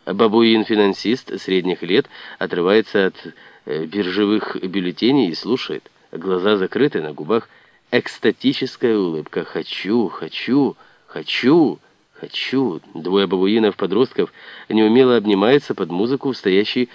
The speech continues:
у обочины машине. "Хочу тебя". Рты и лапы крупным планом. Снова кадры с плачущим Фарадеем. Певица оборачивается, замечает его искаженное лицо, в гневе вскрикивает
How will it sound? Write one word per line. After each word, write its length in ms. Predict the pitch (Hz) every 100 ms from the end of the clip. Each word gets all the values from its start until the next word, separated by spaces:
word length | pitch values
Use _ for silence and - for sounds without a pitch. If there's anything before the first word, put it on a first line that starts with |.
| - -
у 120 | 104
обочины 480 | 87 92 - 101 104
машине. 500 | 104 - 80 80 - _ _ _
"Хочу 460 | - 87 - 104
тебя". 1000 | 101 - 82 101 139 139 117 92 82 73 71 _ _ _
Рты 460 | 82 87 - 120 143 - - -
и 100 | 87
лапы 300 | 90 104 107
крупным 340 | - 76 82
планом. 400 | 82 80 71 62 - _ _ _ _ - - -
Снова 400 | - 156 151 147
кадры 320 | 139 131 123
с 80 | 113
плачущим 520 | - 117 117 104 113
Фарадеем. 600 | 101 107 98 95 98 95 - - - -
Певица 460 | 101 127 - 120
оборачивается, 840 | - 101 101 95 92 120 127 - 127
замечает 480 | 95 90 117 107
его 180 | 98 98
искаженное 540 | 95 104 92 101 95 90
лицо, 460 | 87 - 110 151 151 _ _ _ _ _ _ _ -
в 220 | - 95
гневе 640 | - 107 123 117 107 -
вскрикивает 640 | 90 - 107 127 160 165